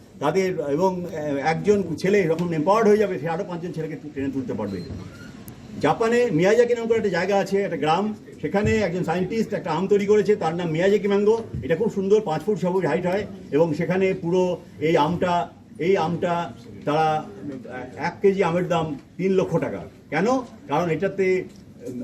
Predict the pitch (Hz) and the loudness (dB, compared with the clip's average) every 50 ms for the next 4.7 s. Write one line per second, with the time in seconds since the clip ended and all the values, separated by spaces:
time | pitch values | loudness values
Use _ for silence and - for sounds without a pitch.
0 | 135 123 120 120 120 113 113 160 208 226 226 214 196 - 135 143 185 220 185 - | -4 -4 -4 -4 -2 0 2 4 6 6 6 4 4 2 2 4 4 4 2 0
1 | - 214 202 196 190 180 - - 156 160 160 143 147 165 - - - 160 160 175 | 0 2 2 2 2 0 -4 -6 -4 -4 -2 0 0 0 0 0 0 0 -2 -2
2 | 180 160 147 147 170 185 185 180 190 180 175 170 160 165 165 175 214 240 - - | -2 0 2 4 4 4 4 2 0 0 0 -2 2 2 2 2 2 -2 -4 -8
3 | - - - 104 131 147 160 160 151 160 180 185 180 190 202 185 - 214 226 226 | -12 -16 -8 0 4 4 4 4 2 0 0 0 2 2 2 2 0 -2 -2 -2
4 | 214 - - - - - - 139 - 185 185 185 185 160 | -4 -6 -10 -16 -14 -10 -8 -4 -2 0 0 0 0 -2